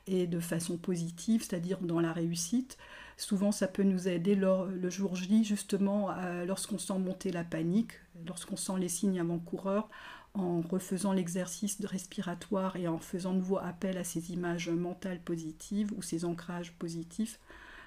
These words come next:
ben, plus de, plus facilement, justement, euh, atténuer, euh, et, voire même, euh, supprimer ces, euh, cette sensation de panique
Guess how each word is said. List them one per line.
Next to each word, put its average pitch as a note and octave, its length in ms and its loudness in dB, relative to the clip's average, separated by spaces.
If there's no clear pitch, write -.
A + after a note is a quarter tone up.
ben, E3+ 160 0
plus E3+ 260 -6
de, F#3 120 0
plus G3+ 200 -2
facilement, F#3+ 600 2
justement, F#3 680 0
euh, E3+ 120 0
atténuer, F#3 680 2
euh, E3+ 460 0
et, F3 280 -2
voire F3 360 0
même, F#3 320 4
euh, E3+ 280 0
supprimer F3+ 580 -4
ces, E3+ 400 0
euh, E3 100 -2
cette E3 240 -4
sensation E3+ 480 -4
de E3+ 100 -2
panique E3 480 -6